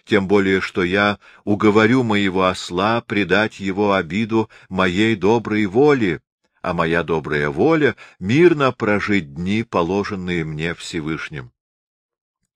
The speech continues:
«Ну, Санчо добрый, Санчо благоразумный, Санчо христианин, Санчо простосердечный», молвил Дон Кихот,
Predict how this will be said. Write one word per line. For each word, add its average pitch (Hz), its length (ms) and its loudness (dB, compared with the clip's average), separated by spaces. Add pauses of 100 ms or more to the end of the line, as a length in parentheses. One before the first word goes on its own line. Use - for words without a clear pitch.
(600)
«Ну, 131 440 -4
Санчо 98 680 -2
добрый, 76 760 -2 (540)
Санчо 127 760 -2
благоразумный, 85 1040 -4
Санчо 104 600 -2
христианин, 90 1080 -4 (440)
Санчо 87 640 -4
простосердечный», 80 1600 -6 (320)
молвил 76 420 -2
Дон 69 240 -8
Кихот, - 480 -12